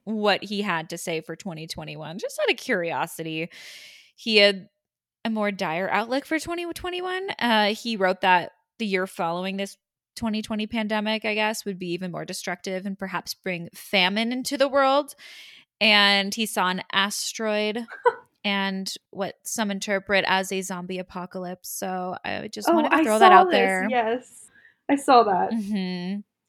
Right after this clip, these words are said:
Speaker 2: Totally happening.
Speaker 1: Thank you for that note, Nostramatus, because, you know,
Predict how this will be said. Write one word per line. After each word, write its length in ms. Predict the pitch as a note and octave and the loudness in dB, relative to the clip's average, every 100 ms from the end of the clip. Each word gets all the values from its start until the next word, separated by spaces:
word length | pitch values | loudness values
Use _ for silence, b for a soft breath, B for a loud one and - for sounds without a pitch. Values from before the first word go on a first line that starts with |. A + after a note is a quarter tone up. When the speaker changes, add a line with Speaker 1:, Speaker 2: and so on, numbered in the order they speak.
| _ _ - | _ _ 0
Speaker 2:
Totally 380 | B3 A#3 A3 A#3+ | 4 6 4 2
happening. 500 | G#3+ - G3 A3 C#4 _ - | 0 -4 -8 -8 -12 _ -8
Speaker 1:
Thank 220 | G#3+ G#3 | -6 -6
you 60 | B3 | -6
for 120 | A#3+ | -2
that 160 | A#3 G#3+ | 0 0
note, 220 | G3+ F#3+ | -2 -4
Nostramatus, 960 | G#3 G3+ - G3 F#3+ G3 F#3+ F#3+ F#3+ - | -6 -8 -4 -2 0 0 2 0 -4 -8
because, 1160 | G3 - G3+ F#3 F#3 F3+ F3 F#3+ - - - - | -10 -2 0 0 0 -4 -6 -10 -12 -12 -14 -8
you 140 | G3+ | -6
know, 300 | F#3 F3 F3 | -6 -6 -8